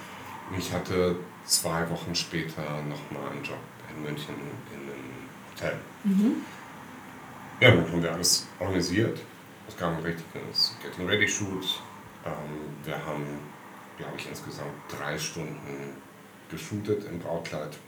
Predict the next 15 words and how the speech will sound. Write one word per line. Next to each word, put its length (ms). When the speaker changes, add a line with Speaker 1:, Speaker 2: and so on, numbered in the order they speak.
Speaker 1:
Also 200
es 140
war 200
ein 180
tolles 300
Arbeiten 360
halt 160
mit 180
ihr. 200
Und, 380
äh, 300
ihre 100
Freundin 280
war 260
Hair-and-Make-up-Artistin. 1200